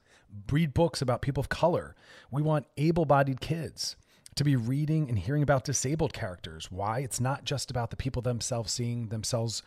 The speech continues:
represented and included. It's also about other people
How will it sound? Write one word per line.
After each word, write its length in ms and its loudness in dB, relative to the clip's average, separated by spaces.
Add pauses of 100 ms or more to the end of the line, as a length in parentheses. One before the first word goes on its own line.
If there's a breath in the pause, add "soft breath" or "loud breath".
(140 soft breath)
represented 520 0
and 140 -2
included. 480 -2 (300 loud breath)
It's 180 -4
also 500 2 (380 soft breath)
about 260 2
other 200 0
people 760 -4